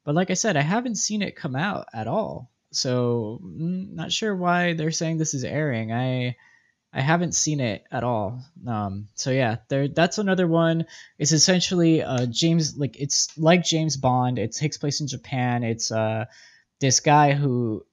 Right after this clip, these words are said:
used to be an ace detective but has kinda fallen off and works at, like, this branch where they are treated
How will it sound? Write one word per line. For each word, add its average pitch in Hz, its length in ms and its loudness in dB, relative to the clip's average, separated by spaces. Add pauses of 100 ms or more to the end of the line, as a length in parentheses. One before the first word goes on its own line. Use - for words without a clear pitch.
used 147 340 2
to 165 60 0
be 131 400 4
an 135 120 -6
ace 143 300 0
detective 123 640 -4
but 113 140 -4
has 120 180 -2
kinda 135 300 -4
fallen 127 380 0
off 117 340 0
and 113 160 -6
works 117 320 -2
at, 110 100 -2
like, 104 220 -4
this - 400 -6 (140)
branch 120 640 -2 (400)
where 113 320 0
they 117 160 0
are 117 100 0
treated 117 760 0